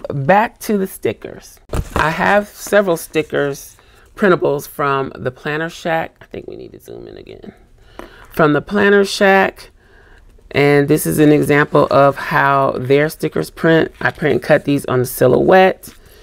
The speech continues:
and it actually cuts out the whole sheet. So I don't have to trim anything. It does all the trimming. If you understand the settings on your silhouette, you can do that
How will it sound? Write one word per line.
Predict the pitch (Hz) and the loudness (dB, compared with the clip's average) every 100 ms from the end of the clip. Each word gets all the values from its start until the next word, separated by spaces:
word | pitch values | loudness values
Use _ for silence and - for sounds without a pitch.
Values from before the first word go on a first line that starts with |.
| - - - - - - | -20 -20 -20 -20 -8 0
and | 135 131 131 131 127 - - - | 2 4 2 2 0 -4 -8 0
it | - | 2
actually | - 147 - 151 | 2 -2 -8 -10
cuts | - - 151 - - - | -10 -6 -4 -6 -10 -4
out | 139 143 - - - _ _ _ _ - - | -2 -2 -6 -14 -16 _ _ _ _ -20 -6
the | 139 131 | -2 0
whole | 131 - 151 143 139 139 139 - | -2 0 4 6 6 4 0 -8
sheet. | - - 180 180 - - - - - - - - | -8 -2 0 0 -4 -14 -16 -20 -20 -20 -20 -12
So | - 139 135 131 135 - | 0 2 4 4 2 0
I | 143 | -2
don't | 143 | -2
have | 147 143 | -6 -8
to | 143 | -8
trim | - 175 160 - | -6 -2 0 0
anything. | 147 151 - 156 156 | -2 -2 0 2 2
It | 135 | 2
does | 135 139 | 2 0
all | - 135 | 2 0
the | 135 | 0
trimming. | 131 - 190 196 190 185 - - _ - - - - - - - - - - - - | -4 2 4 6 4 0 -10 -20 _ -20 -20 -20 -20 -20 -20 -20 -20 -20 -20 -20 0
If | 151 - | 0 2
you | 170 | 2
understand | 170 170 160 151 151 | 2 0 0 2 2
the | 143 | 2
settings | - 165 160 165 165 165 - _ _ - - - | 0 2 2 2 0 -4 -14 _ _ -20 -10 0
on | 147 156 | 2 4
your | 151 | 0
silhouette, | - 156 147 156 151 - | 0 2 4 4 2 0
you | 143 151 | -2 -2
can | - 135 | -2 0
do | 135 | 0
that | 135 127 127 - | 2 2 2 -2